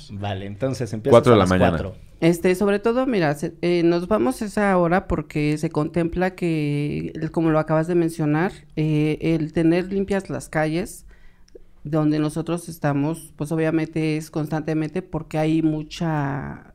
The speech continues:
Speaker 3: hoja de
Speaker 1: Ujú.
Speaker 3: árbol y suele pasar de que todo eso al caerse, pues, puede atascarse en las coladeras.
Speaker 2: Ujú.
Speaker 3: Y es una principal que cuando llueve,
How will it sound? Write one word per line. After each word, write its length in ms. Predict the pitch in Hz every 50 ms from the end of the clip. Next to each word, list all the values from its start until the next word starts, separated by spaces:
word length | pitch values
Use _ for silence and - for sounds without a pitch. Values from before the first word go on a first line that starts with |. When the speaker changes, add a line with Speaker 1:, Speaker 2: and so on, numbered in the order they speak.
| - _
Speaker 3:
hoja 400 | - 180 196 190 - - - - _ - - - -
de 260 | - 147 127 - 165 165
Speaker 1:
Ujú. 60 | 160
Speaker 3:
árbol 480 | 156 160 156 156 165 170 170 180 190 - - - - - - - - -
y 200 | - 170 170 170
suele 280 | 165 - 185 175 175 175
pasar 320 | - 180 165 - 165 151 156
de 100 | 170 165
que 120 | - 165
todo 280 | - - 151 151 151 151
eso 260 | 151 147 170 165 156
al 180 | 151 139 127 -
caerse, 460 | - 139 135 135 135 135 143 - 185
pues, 380 | - - - 147 - - - -
puede 180 | _ 151 147 147
atascarse 600 | 139 143 143 - 143 - - - 135 - - 147
en 60 | -
las 140 | - - -
coladeras. 640 | - 170 160 156 160 170 185 185 165 165 - - -
Speaker 2:
Ujú. 80 | - -
Speaker 3:
Y 160 | - 160 165
es 220 | 160 160 165 165
una 260 | - 175 165 170 170 170
principal 560 | 185 160 160 - 147 - - 165 151 147 147
que 120 | - 170 160
cuando 260 | - 147 143 139 139
llueve, 560 | 143 151 156 170 170 160 156 165 190 269 330